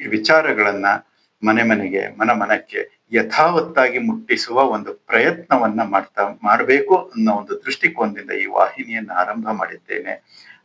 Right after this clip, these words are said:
ಹಾಗಾಗಿ ಇದರಲ್ಲಿ ಯಾವುದೇ ಸುಳ್ಳು ಪೊಳ್ಳಿನ ಕಟ್ಟುಕಥೆಗಳ ಒಂದು ಕಾಲ್ಪನಿಕ ಒಂದು ವಿಚಾರಗಳನ್ನ ತರದೆ, ವಚನಗಳನ್ನ ಯಥಾವತ್ತಾಗಿ, ಶರಣರ ಚಿಂತನೆಗಳನ್ನ ಯಥಾವತ್ತಾಗಿ ತಮ್ಮ ಮುಂದೆ ಇಡುವ ಪ್ರಯತ್ನವನ್ನ ನಾನು ಮಾಡ್ತಾ ಇದ್ದೇನೆ.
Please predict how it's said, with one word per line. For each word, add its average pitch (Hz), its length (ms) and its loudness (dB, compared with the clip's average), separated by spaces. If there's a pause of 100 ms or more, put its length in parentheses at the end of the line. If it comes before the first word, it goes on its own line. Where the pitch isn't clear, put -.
ಹಾಗಾಗಿ 110 760 0
ಇದರಲ್ಲಿ 104 360 0
ಯಾವುದೇ 104 440 4
ಸುಳ್ಳು 117 400 0
ಪೊಳ್ಳಿನ 101 460 -4 (440)
ಕಟ್ಟುಕಥೆಗಳ 104 800 0 (460)
ಒಂದು 101 300 -4
ಕಾಲ್ಪನಿಕ 107 680 0 (580)
ಒಂದು 104 280 -2
ವಿಚಾರಗಳನ್ನ 107 680 2
ತರದೆ, 127 600 0 (200)
ವಚನಗಳನ್ನ 127 720 2 (160)
ಯಥಾವತ್ತಾಗಿ, 107 840 0
ಶರಣರ 113 460 0
ಚಿಂತನೆಗಳನ್ನ 107 760 -4
ಯಥಾವತ್ತಾಗಿ 101 840 -2
ತಮ್ಮ 98 300 -6
ಮುಂದೆ 113 360 -4
ಇಡುವ 104 200 -2
ಪ್ರಯತ್ನವನ್ನ 107 720 -2
ನಾನು 95 260 -8
ಮಾಡ್ತಾ 95 380 -4
ಇದ್ದೇನೆ. 98 500 -10